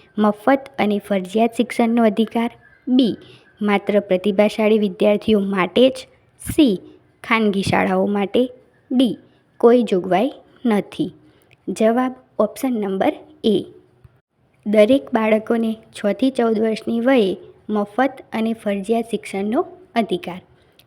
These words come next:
પ્રશ્ન નંબર છ. સમાવેશી શિક્ષણમાં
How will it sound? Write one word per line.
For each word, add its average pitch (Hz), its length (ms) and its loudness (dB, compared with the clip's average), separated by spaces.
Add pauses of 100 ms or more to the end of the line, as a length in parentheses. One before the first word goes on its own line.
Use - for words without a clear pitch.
(100)
પ્રશ્ન 220 380 0
નંબર 208 420 -2 (280)
છ. - 140 0 (720)
સમાવેશી 285 600 0
શિક્ષણમાં 208 640 -6